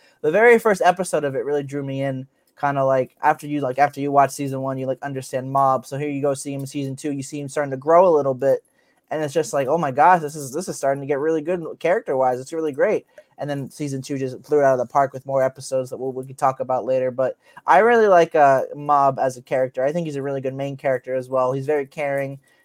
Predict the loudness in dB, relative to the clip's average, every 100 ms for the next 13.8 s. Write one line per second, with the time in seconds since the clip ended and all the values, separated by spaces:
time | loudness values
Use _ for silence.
0 | _ 2 2 -2 -2 0 -2 -2 -2 0
1 | 4 6 6 2 -4 0 0 2 0 2
2 | 4 2 2 -2 -2 -2 -6 -4 0 0
3 | 0 -2 -4 -4 -4 -2 -4 _ 0 4
4 | 4 0 -4 -4 -4 -8 -4 -4 -2 0
5 | 2 0 -6 _ _ -4 2 2 2 -2
6 | -2 -4 _ _ _ -10 -8 -6 -6 2
7 | 2 2 -4 -6 -2 4 4 2 -2 0
8 | 2 2 0 -4 _ _ 4 6 6 4
9 | 2 2 2 -2 0 -2 0 -2 0 0
10 | 2 2 2 0 -4 -2 -4 -4 -8 -6
11 | -6 -8 _ _ _ _ -2 2 2 0
12 | -4 _ _ _ _ _ _ -10 -10 -2
13 | -2 -2 0 0 0 -8 -10